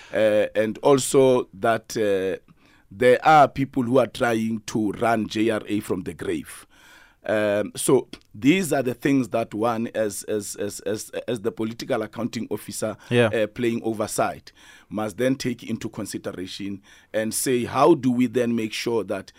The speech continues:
Speaker 1: J R A is effective?" Remember, corruption, uh,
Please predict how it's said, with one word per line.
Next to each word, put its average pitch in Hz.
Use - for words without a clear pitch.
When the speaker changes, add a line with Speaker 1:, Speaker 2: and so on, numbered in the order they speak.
Speaker 1:
J 131
R 135
A 135
is -
effective?" -
Remember, 135
corruption, 147
uh, 113